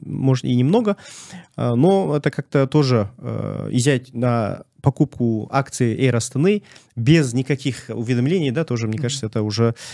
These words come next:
Speaker 1: н-, не первый раз, да, делается.
Speaker 2: Мгм.
Speaker 1: Э, и к этому давайте основной вопрос. Неоднократно говорили о потенциалах риска по данным трансфертам, да? Э, не могли бы вы затронуть здесь, какие могут быть, э, потенциальные выгоды и риски для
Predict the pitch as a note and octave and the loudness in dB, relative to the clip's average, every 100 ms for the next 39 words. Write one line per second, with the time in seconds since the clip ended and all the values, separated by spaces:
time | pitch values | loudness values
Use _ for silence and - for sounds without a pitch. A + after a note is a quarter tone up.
0 | - B2+ - A#2 A#2+ B2 B2 A2+ A2 F#2+ | -18 -8 0 2 2 2 0 0 0 -2
1 | A2 B2+ G#2+ G2 - - C3+ C3+ - - | -4 -2 -2 -2 -4 -8 -8 -14 -20 -20
2 | _ _ _ _ _ - C#3 C#3+ C#3+ - | _ _ _ _ _ 2 4 6 2 -2
3 | - _ G#3 A#3 A#3 G3 F#3+ F3+ A#3 D#3+ | -12 _ 0 2 4 2 4 2 4 2
4 | D#3 D3+ C#3+ D#3 D3 C3 C3 A3 - - | 2 0 0 2 4 4 4 2 -2 -6
5 | B2+ D3+ F3+ G#3 G#3 F3 D#3+ B2+ D3 E3+ | 0 2 4 2 2 2 0 2 2 4
6 | B3 G3+ C3+ D3+ D3 E3+ - D#3+ D3+ - | 2 0 -2 -2 -2 0 0 0 2 2
7 | B2 D3 C#3 - B2+ B2 - G2 - - | 4 2 0 -2 -2 0 0 0 -2 -6
8 | - G#2+ G2 G#2 C#3+ D#3+ G3 F3 C3+ B2+ | -6 -2 0 4 4 4 2 2 2 2
9 | D#3+ D#3 B2+ D3+ - C3+ - D3+ C#3 C3 | 0 0 0 0 0 -4 0 2 4 0
10 | - E3 E3 - A#2+ A2+ A2 - - B2 | 2 2 2 -6 -6 -4 -6 -4 -4 0
11 | C#3+ - D#3+ B2 A2 C#3+ D3 A#2+ - A#2+ | 0 2 2 2 4 4 4 0 2 2
12 | E3 - A2+ B2 | 2 2 2 2